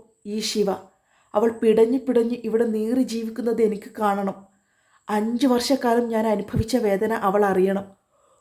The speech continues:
ഉറ്റവരെയും ഉടയവരെയും കാണാതെ അഞ്ച് വർഷം ഞാൻ പിടിച്ചു നിന്നത് അവൾ ആറു മാസം കൊണ്ട് അറിയണം. ഒരാറു മാസം, ആറു മാസം മാത്രമേ അവൾ ഇവിടെ ഉണ്ടാകൂ. അത് കഴിഞ്ഞാൽ ശിവൻ്റെ ഭാര്യ പദവിയിൽ നിന്നും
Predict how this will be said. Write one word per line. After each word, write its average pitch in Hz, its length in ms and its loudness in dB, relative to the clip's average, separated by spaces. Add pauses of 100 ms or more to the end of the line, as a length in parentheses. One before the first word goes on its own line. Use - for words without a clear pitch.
(100)
ഉറ്റവരെയും 240 680 2
ഉടയവരെയും 233 680 0
കാണാതെ 214 460 -2 (140)
അഞ്ച് 202 320 -4
വർഷം 240 360 0
ഞാൻ 220 200 0
പിടിച്ചു 190 380 -6
നിന്നത് 226 360 -2 (520)
അവൾ 214 240 6
ആറു 220 280 2
മാസം 233 340 -2
കൊണ്ട് 220 220 0
അറിയണം. 202 400 0 (580)
ഒരാറു 214 480 4
മാസം, 208 380 -2 (540)
ആറു 240 380 2
മാസം 233 360 -2
മാത്രമേ 220 400 -2
അവൾ 220 180 2
ഇവിടെ 208 260 0
ഉണ്ടാകൂ. 190 400 0 (580)
അത് 196 220 0
കഴിഞ്ഞാൽ 208 460 0 (460)
ശിവൻ്റെ 226 440 2
ഭാര്യ 208 400 2
പദവിയിൽ 220 520 2
നിന്നും 214 260 -4